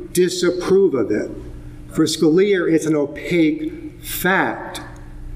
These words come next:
He proposes an externalist account of rational basis, one which substitutes a description of cause and effect for moral reasoning.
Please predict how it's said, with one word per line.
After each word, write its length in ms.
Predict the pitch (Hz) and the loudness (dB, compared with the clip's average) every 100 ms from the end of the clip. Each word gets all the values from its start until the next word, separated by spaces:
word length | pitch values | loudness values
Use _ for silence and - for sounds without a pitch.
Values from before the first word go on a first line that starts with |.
| - - - - - - - - - - - - | -12 -12 -14 -14 -14 -12 -10 -10 -8 -10 -10 -10
He 320 | - 202 269 | 0 4 4
proposes 680 | 269 170 165 139 143 147 160 | 4 0 2 2 2 2 4
an 100 | 160 | 2
externalist 960 | 160 - - 202 262 240 160 127 - | 0 -8 -2 2 4 6 6 4 2
account 440 | 131 - 151 120 139 | -2 0 0 2 2
of 140 | 117 | 2
rational 480 | 135 127 123 131 120 | 2 2 0 0 0
basis, 680 | 113 110 107 - - - - - - - - - | 0 0 0 0 -2 -4 -8 -8 -8 -8 -10 0
one 440 | 147 220 262 226 | 4 4 4 4
which 280 | 190 - - | 2 2 0
substitutes 600 | 220 226 202 - 165 165 | 0 2 0 4 4 4
a 160 | 160 156 | 0 2
description 1040 | 156 - - - 247 294 - - 123 143 | 2 0 -4 2 2 2 0 0 0 0
of 200 | 156 - | -2 -2
cause 440 | - 196 190 180 | 2 4 6 4
and 120 | 170 147 | 4 2
effect 640 | 143 220 226 135 - - - - - | 2 2 4 2 0 -8 -10 -12 0
for 160 | 175 147 | 4 4
moral 720 | 151 151 143 151 151 160 165 | 4 4 2 2 2 0 2
reasoning. 680 | 175 196 135 110 - - | 4 4 2 0 -2 -6